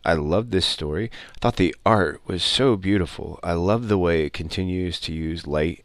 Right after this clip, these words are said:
and shadow to illuminate these amazing powers, this strange new story, and these characters. Now, the only thing that really sticks out for me as a weakness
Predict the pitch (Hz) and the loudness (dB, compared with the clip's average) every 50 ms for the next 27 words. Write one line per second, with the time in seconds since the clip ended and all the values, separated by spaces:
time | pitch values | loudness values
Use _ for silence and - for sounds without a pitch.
0 | _ - 73 76 78 78 - - - - 107 104 - - - - - - - 87 | _ -8 -8 -6 -4 -2 0 0 2 2 2 0 0 -2 -6 -8 -10 -6 -2 2
1 | 82 82 80 87 120 147 127 90 71 64 58 57 - - 69 71 69 - 76 71 | 2 2 4 4 4 4 4 2 0 -2 -4 -8 -8 -6 -6 -4 -4 -4 -6 -6
2 | 69 67 69 65 73 71 71 - - - 104 104 98 95 95 92 90 - - 82 | -6 -6 -6 -6 -8 -8 -6 -4 -2 2 2 4 4 2 2 0 0 -2 -2 -2
3 | 76 - - - - - - - - - - - 90 87 87 90 87 85 87 82 | 0 2 2 0 0 0 0 0 0 0 0 2 2 4 4 4 2 0 -2 -4
4 | 82 - - 90 82 82 82 80 80 78 78 - - - 85 82 80 80 78 80 | -4 -6 -4 -4 -4 -2 -2 -2 -2 -4 -4 -4 -4 -4 -2 -2 0 0 -2 -2
5 | 80 78 73 71 - - - 76 78 76 73 73 73 73 73 78 78 92 - _ | -2 -2 -4 -6 -8 -8 -6 -4 -4 -4 -4 -4 -6 -6 -8 -10 -10 -12 -16 _
6 | _ _ _ _ _ - 78 76 - - - - - 107 117 110 85 78 - - | _ _ _ _ _ -6 -4 -4 -4 -4 -4 -4 -2 -2 -2 -2 -4 -6 -10 -12
7 | - - - - - - 92 92 - - - - - 95 101 123 147 165 151 - | -14 -12 -10 -6 -2 0 0 0 -2 -4 -8 -4 0 2 4 4 4 2 2 2
8 | - 120 120 117 104 87 - - 90 90 95 95 90 82 - - 90 - - - | 2 0 0 0 0 -2 -2 -2 0 0 2 2 2 0 -2 -4 -4 -2 0 0
9 | 80 78 - - - 80 80 76 78 78 80 69 64 73 71 78 73 78 90 92 | 0 0 -2 -4 -8 -8 -6 -4 -2 -2 -2 -2 -2 -2 -2 -2 -2 -2 -2 -2
10 | - 107 101 101 98 - - - - | -2 -2 -4 -4 -2 -4 -4 -6 -8